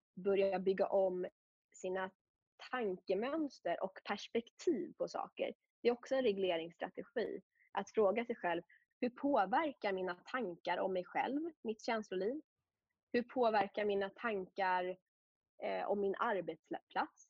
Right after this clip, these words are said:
mitt känsloliv? Eller om den här kollegan? Vill jag liksom värdera om det, skifta perspektiv?" Och det här kan man göra både terapeutiskt men också med, lite med sig själv. Och fråga sig själv,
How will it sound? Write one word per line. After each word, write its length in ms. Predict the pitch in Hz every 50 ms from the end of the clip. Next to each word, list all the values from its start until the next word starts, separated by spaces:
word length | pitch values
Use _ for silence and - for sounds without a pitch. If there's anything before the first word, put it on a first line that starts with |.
| _ -
mitt 140 | 233 233
känsloliv? 560 | - 302 262 233 220 - 190 185 196 240 285 302 - _ _ _ _ _ _ _ -
Eller 160 | 233 233 240
om 120 | 233 240 233
den 120 | 226 226
här 80 | 208 208
kollegan? 880 | - - - 214 214 233 233 208 175 156 160 156 151 113 - 254 311 320 - 339 320 _ _ _ _ _ _ _ _ _ _ _ _ _ _
Vill 280 | - 196 247 254 233 220
jag 120 | 226 220
liksom 260 | 214 208 208 - 214 214
värdera 360 | 214 208 208 208 202 208 -
om 360 | - 180 190 233 277 285 277
det, 120 | 240 214
skifta 380 | 220 - - 254 - - - 202
perspektiv?" 760 | - - 202 196 - _ - 202 - _ - - 185 226 254 226
Och 60 | 196
det 60 | 196
här 60 | 196
kan 100 | - -
man 120 | 247 220 220
göra 180 | 202 180 170
både 220 | 170 165 160 - -
terapeutiskt 680 | - - 147 - - 196 247 - _ _ 196 190 -
men 120 | 165 165
också 220 | 165 - - 269 262
med, 120 | 240 175
lite 220 | 196 190 - -
med 140 | 170 165 175
sig 120 | - 170 165
själv. 360 | - 302 254 170 165 165 -
Och 100 | - 202
fråga 420 | - - 262 208 180 185 240 294 269
sig 120 | 233 214
själv, 220 | - 175 156 165